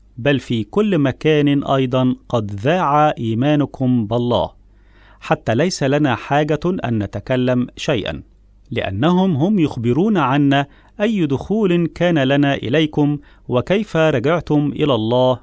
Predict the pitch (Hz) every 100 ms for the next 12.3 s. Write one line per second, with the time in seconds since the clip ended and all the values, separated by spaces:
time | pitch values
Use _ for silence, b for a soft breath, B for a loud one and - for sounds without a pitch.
0 | - 131 120 - 98 95 165 175 170 -
1 | 135 151 135 113 139 139 139 135 117 104
2 | 135 170 135 110 - 135 123 120 117 107
3 | - 110 160 127 - - b b b b
4 | b 160 156 127 104 175 165 160 156 151
5 | - 147 131 135 107 127 143 120 - 113
6 | 135 147 - b b b 127 120 165 202
7 | - - 160 160 151 120 135 135 135 151
8 | - 117 120 131 127 - - - 120 113
9 | - 165 151 135 - b b b 120 135
10 | 185 196 165 131 123 - 160 139 135 135
11 | - 123 139 139 110 113 120 110 123 -
12 | 101 - 80